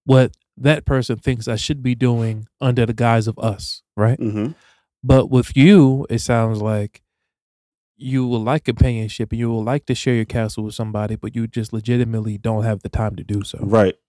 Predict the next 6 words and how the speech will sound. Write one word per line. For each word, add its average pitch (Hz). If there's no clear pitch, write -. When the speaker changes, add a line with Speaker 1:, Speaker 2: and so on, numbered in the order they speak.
Speaker 2:
right. 107
Or 143
find 131
Speaker 1:
So 120
Speaker 2:
that 110
person 123